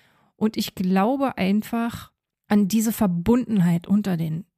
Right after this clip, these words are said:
Menschen. Und gerade Kreative brauchen einfach einen Austausch, um wirklich auch Ideen entwickeln zu können, um inspiriert zu sein, um nochmal weiter voranzukommen und auch neuen Feedback von anderen Künstlern oder Kreativen zu bekommen.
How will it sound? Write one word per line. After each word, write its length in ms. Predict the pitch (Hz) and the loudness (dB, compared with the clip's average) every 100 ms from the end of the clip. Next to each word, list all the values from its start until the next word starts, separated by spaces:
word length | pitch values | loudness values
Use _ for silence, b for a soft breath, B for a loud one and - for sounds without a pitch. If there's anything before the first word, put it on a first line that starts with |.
| _ _ _ - | _ _ _ 0
Menschen. 640 | 170 185 190 175 170 170 - | 4 6 6 2 -4 -8 -6
Und 180 | 190 180 | -6 -4
gerade 420 | 190 208 247 233 | -4 -2 0 -4
Kreative 800 | - 214 196 - - 208 196 180 | -4 0 0 -2 -4 -2 -2 -4
brauchen 640 | - 170 190 240 247 240 - | -4 0 2 2 0 -6 -8
einfach 420 | 196 202 - 208 | -4 -4 -4 -6
einen 280 | - 180 202 - | -4 -2 -2 -6
Austausch, 640 | 190 196 - 190 175 185 - b b b b b _ _ | -4 -2 -2 0 0 0 -6 b b b b b _ _
um 460 | - 226 254 262 262 _ _ _ _ - | 4 6 6 4 -2 _ _ _ _ -8
wirklich 580 | 185 185 214 240 220 - | -4 0 -2 -2 -6 -2
auch 160 | 196 - | -4 0
Ideen 640 | 196 170 226 240 240 226 - | -2 0 0 2 2 -2 -2
entwickeln 480 | 208 196 190 190 | -2 0 0 0
zu 120 | 180 190 | -2 -6
können, 440 | - 180 175 - | -2 0 0 -4
um 260 | - 196 196 | -6 -4 -2
inspiriert 640 | 208 - 220 196 214 247 | -4 -4 0 2 4 2
zu 160 | - 220 | -2 -4
sein, 640 | 185 185 180 185 185 185 | 0 0 2 0 0 -4
um 420 | 185 185 185 202 - B B B | -2 2 4 4 0 B B B
nochmal 320 | 208 214 214 185 | 2 4 4 2
weiter 260 | 190 226 | 0 0
voranzukommen 1040 | - 202 196 240 - 214 - 190 185 185 - | -2 0 0 0 0 -4 -2 0 2 0 -2
und 240 | 190 - | -6 -4
auch 160 | 202 226 | -6 -2
neuen 320 | 226 220 220 | -2 0 -2
Feedback 400 | - 269 247 233 | -4 -6 -4 -6
von 160 | - | -8
anderen 380 | - 214 277 269 | -4 -2 -2 -4
Künstlern 640 | - 247 - - 233 226 - | -4 -4 -6 -6 -4 -4 -4
oder 200 | 202 202 | -4 -4
Kreativen 760 | - 220 220 - 240 269 247 | -2 -2 -2 -4 -6 -4 -6
zu 140 | - 214 | -6 -8
bekommen. 560 | - - - 233 240 | -8 -6 -2 0 0